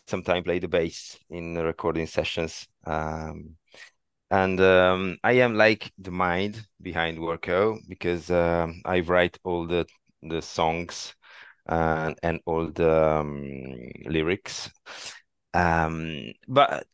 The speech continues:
uh, we, we are free. Um, uh, this, the, the, the band was born during the, um, pandemic period because we, of course, come from other bands that had a lot of, uh,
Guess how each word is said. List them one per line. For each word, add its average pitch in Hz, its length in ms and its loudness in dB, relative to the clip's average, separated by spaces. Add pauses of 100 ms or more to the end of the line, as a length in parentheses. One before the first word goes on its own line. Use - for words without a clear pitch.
uh, 117 160 4
we, 160 260 0
we 156 180 2
are 147 100 6
free. 120 720 -2
Um, 92 400 -2 (180)
uh, - 240 -12
this, 120 260 -2 (100)
the, 113 400 4 (200)
the, 110 220 -6
the 104 80 -2
band 131 520 0 (300)
was 98 220 -10
born 95 560 -2
during 95 400 -4
the, 85 320 2
um, 80 240 -8 (260)
pandemic 80 540 -2
period 82 460 -4 (800)
because 92 380 -8
we, 117 160 4
of 113 160 4
course, 95 300 0
come 82 360 -2 (140)
from 80 160 -4
other 80 200 0
bands 78 440 0
that 78 220 0
had 76 220 -2
a 78 60 0
lot 73 240 -4
of, 80 220 -2
uh, 80 240 2